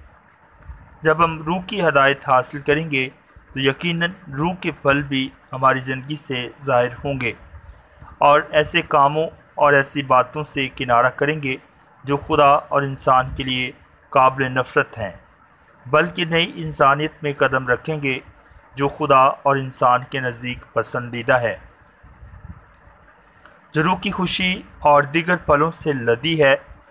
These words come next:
उनका जिक्र <clears throat>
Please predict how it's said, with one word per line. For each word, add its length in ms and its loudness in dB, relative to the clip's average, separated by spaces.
उनका 300 0
जिक्र 560 4
<clears throat> 300 -14